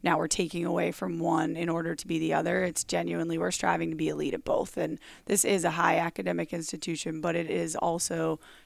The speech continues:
Division One athletics where, you know, our program, and like Chris said, every program, I think, is having that conversation and striving for championships and, you know, trying to build from wherever you're at currently. But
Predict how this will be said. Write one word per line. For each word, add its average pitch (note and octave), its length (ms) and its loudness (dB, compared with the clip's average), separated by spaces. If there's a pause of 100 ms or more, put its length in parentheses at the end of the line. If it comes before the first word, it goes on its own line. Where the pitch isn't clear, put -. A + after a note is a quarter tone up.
Division F3+ 400 2
One D#3+ 180 6
athletics D#3 760 2
where, D#3+ 380 2
you E3 160 -4
know, D#3 200 2
our E3 180 4
program, E3+ 500 0
and E3 40 -2
like D#3 160 0
Chris F#3 200 0
said, D#3+ 120 2
every D#3+ 220 2
program, E3+ 400 2
I D#3+ 80 0
think, E3 280 -4
is E3+ 120 -2
having F3+ 280 0
that F#3 180 -2
conversation E3 680 -2
and E3 140 0
striving D#3 420 0
for F3 140 -6
championships F3 880 -4
and, D#3 200 -2 (400)
you G3 100 -2
know, E3 100 2
trying E3+ 300 4
to F#3+ 60 -2
build F3 300 6
from F3 160 -2
wherever E3 340 4
you're D3+ 200 2
at D#3 240 0
currently. F#3+ 520 2
But D#3 340 2